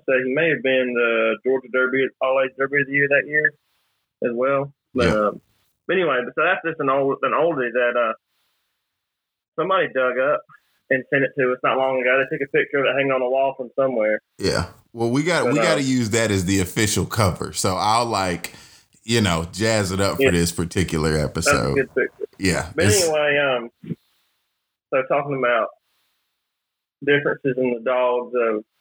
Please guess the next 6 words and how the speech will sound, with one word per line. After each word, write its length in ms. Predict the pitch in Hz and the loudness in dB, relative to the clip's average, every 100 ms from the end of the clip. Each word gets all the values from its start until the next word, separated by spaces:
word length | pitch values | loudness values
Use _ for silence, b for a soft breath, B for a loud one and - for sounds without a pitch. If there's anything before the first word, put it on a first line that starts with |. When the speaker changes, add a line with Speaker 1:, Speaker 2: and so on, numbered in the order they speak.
| _ _ _ _ _ - | _ _ _ _ _ -12
Speaker 1:
today 480 | 113 131 123 123 117 | -4 0 2 0 0
versus 480 | 123 120 123 113 110 _ _ _ _ 127 | -2 -2 -2 -2 -4 _ _ _ _ 0
Dad's 240 | 120 113 - | 0 0 -2
dogs 380 | 120 113 113 - _ _ _ - | 0 0 -2 -6 _ _ _ -6
of 120 | 113 | 0
yesteryear. 720 | 127 131 - 113 113 117 117 | 2 0 0 -4 0 2 0